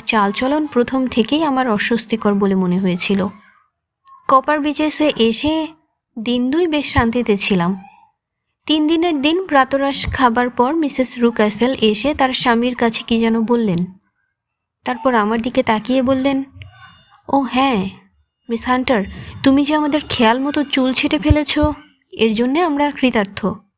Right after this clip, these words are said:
আমি জোর দিয়ে বলতে পারি, এর জন্যে তোমার সৌন্দর্যের বিন্দুমাত্র হানি হয়নি। এখন সেই হালকা নীল রঙের পোশাকটাই তোমাকে কেমন মানায় দেখতে হবে।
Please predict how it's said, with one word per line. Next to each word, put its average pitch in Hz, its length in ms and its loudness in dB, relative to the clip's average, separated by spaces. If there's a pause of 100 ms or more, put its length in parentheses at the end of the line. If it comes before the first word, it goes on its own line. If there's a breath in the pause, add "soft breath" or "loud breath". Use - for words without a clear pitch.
(520 loud breath)
আমি 262 240 0
জোর 254 240 0
দিয়ে 294 220 0
বলতে 302 320 0
পারি, 302 540 0 (200)
এর 214 160 0
জন্যে 220 300 0
তোমার 269 220 0
সৌন্দর্যের 254 580 0
বিন্দুমাত্র 220 600 0
হানি 262 320 0
হয়নি। 190 360 2 (1600)
এখন 233 300 0
সেই 294 180 0
হালকা 247 400 2
নীল 240 280 0
রঙের 254 300 0
পোশাকটাই 240 580 0
তোমাকে 269 380 0
কেমন 247 400 0
মানায় 254 340 0
দেখতে 226 280 0
হবে। 175 280 0